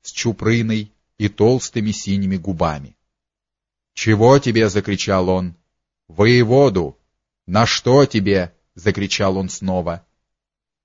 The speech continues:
Петр вспыхнул и, ловко ухватив толстяка за чупрыну,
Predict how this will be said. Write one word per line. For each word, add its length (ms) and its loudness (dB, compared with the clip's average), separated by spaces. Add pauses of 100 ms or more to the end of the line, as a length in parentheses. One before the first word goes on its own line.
(320)
Петр 340 0
вспыхнул 680 -4 (420)
и, 80 0
ловко 420 0
ухватив 520 -2
толстяка 580 -4
за 140 -8
чупрыну, 640 -6